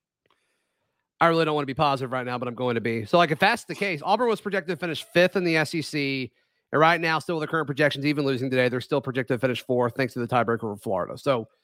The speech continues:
still perspectives needed. Just the way they lost today really, really doesn't sit well with me. It is what it is. You know what does sit well with me is when I have problems with my electrical or H vac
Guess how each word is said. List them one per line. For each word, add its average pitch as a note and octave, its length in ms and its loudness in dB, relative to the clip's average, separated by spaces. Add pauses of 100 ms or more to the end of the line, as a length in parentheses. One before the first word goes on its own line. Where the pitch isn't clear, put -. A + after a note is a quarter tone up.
(240)
still G#3 460 2
perspectives F#3+ 680 -2
needed. D3+ 400 -6 (340)
Just D3+ 180 0
the D#3+ 100 4
way D#3+ 260 4
they E3+ 140 2
lost C#3+ 300 0
today C3 300 -6
really, C#3 420 4
really B2+ 200 0
doesn't A#2 200 -4
sit A#2 180 -6
well A2+ 160 -2
with A2 140 -6
me. G#2+ 180 -2 (220)
It C3 80 0
is B2 160 -2
what A2+ 140 0
it G#2+ 60 -2
is. F#2 200 -6 (320)
You E3 60 4
know G3+ 80 8
what - 220 0
does F3 260 2
sit G#3 140 -2
well F#3 200 0
with E3+ 80 -8
me F3+ 300 -6 (1000)
is C#3+ 160 -2
when E3+ 140 4
I F3 100 4
have F3 220 0
problems F3+ 720 0 (220)
with D#3+ 140 2
my D#3+ 180 4
electrical E3+ 680 0 (140)
or D#3 140 4
H D3+ 300 2
vac E3+ 260 2